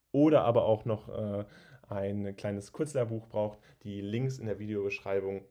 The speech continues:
das ist jetzt ein bisschen Werbung in eigener Sache, können euch da sicherlich zu dienen. Abschließend kommen wir jetzt noch mal zu einem sehr einfachen Thema, nämlich der Funktion.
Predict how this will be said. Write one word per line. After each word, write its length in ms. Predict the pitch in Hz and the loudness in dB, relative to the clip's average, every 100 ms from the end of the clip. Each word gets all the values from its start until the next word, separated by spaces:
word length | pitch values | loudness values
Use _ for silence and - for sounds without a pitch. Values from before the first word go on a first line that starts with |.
| _ - | _ -20
das 180 | - - | -16 -12
ist 60 | - | -12
jetzt 180 | - | -10
ein 40 | 98 | -14
bisschen 200 | - 98 | -12 -2
Werbung 260 | 98 95 | -2 -2
in 60 | 90 | -8
eigener 320 | 95 98 95 | -8 -6 -6
Sache, 340 | 92 95 98 - - _ _ - | -6 -4 -4 -8 -16 _ _ -18
können 360 | - 98 101 98 | -4 -2 -2 -4
euch 300 | - 98 - | -6 -8 -6
da 180 | 92 92 | -6 -4
sicherlich 560 | 92 - 92 87 - _ _ | -6 -14 -16 -16 -18 _ _
zu 360 | _ - 113 117 | _ -14 -8 -8
dienen. 640 | 113 - 117 123 98 - _ - - - _ _ _ _ _ _ _ | -10 -8 -2 0 0 -4 _ -20 -20 -20 _ _ _ _ _ _ _
Abschließend 400 | 131 143 170 165 | 0 0 -2 -6
kommen 140 | 151 151 | -2 0
wir 60 | |
jetzt 140 | 135 139 | 0 0
noch 140 | 135 | -2
mal 200 | 131 117 | 0 0
zu 100 | 123 | 0
einem 320 | 101 104 101 | -2 0 -4
sehr 140 | 98 98 | -2 2
einfachen 360 | 208 208 214 | 2 2 -2
Thema, 300 | 202 185 170 | 0 0 0
nämlich 240 | 156 127 127 | 0 -2 -2
der 100 | 135 | -6
Funktion. 600 | 110 104 - 175 175 | -6 -10 -2 0 0